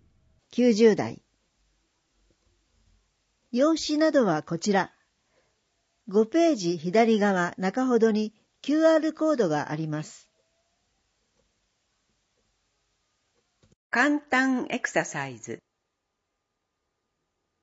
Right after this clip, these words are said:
Speaker 2: 骨盤周りを鍛えて腰痛を予防。監修、大宮診療所理学療法士、遠藤正夫。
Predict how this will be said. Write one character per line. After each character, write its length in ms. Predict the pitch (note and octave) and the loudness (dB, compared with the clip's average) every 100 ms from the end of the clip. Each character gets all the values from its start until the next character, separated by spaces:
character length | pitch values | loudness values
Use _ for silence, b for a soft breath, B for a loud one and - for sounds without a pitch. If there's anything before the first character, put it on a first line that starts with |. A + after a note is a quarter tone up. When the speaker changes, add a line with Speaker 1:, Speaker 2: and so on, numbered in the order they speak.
| - | -12
Speaker 2:
骨 300 | G3+ - C#4+ | -10 -4 2
盤 160 | D4+ D4 | 2 2
周 300 | D4 C#4+ C#4 | 0 -2 -2
り 140 | F#3+ E3+ | -2 -2
を 80 | D#3+ | -2
鍛 300 | - F3+ F#3 | -6 -4 -4
え 100 | E3 | -6
て 400 | - C#3 C3 - | -6 -6 -6 -6
腰 220 | F3 C4 | -4 -4
痛 380 | C#4 A#3+ A#3+ A3 | -6 -4 0 2
を 200 | G#3 F3+ | 2 2
予 180 | E3 D#3+ | -2 -4
防。 480 | D3+ D#3 D3 C3 - _ _ _ _ _ _ _ _ _ _ _ _ _ _ _ - | -4 -4 -4 -8 -14 _ _ _ _ _ _ _ _ _ _ _ _ _ _ _ 0
監 280 | A3 C4 B3+ | 2 2 -2
修、 520 | - G#3 G3+ F3+ - _ _ _ _ | -4 -2 -2 -4 -10 _ _ _ _
大 200 | - C4+ | 0 2
宮 280 | C#4+ C#4+ B3 | 4 2 -2
診 340 | B3+ A#3 A3 G#3 | -4 -4 -4 -2
療 280 | G3 F#3+ | -4 -4
所 300 | F3 E3 D3+ b b - | -2 -2 -4 b b -6
理 120 | G3 | 0
学 280 | A3+ C4 C4 | 0 0 0
療 320 | A#3+ A#3 A3 | 2 0 -2
法 260 | A3+ G#3+ | -4 -4
士、 400 | E3 - C3 A#2+ _ _ - | -6 -10 -12 -12 _ _ -4
遠 320 | C#4 C#4+ A3 | 0 2 2
藤 240 | D3+ C3 | 0 -2
正 380 | B2 C3+ - C#3 | -6 -6 -6 -6
夫。 160 | C3 | -6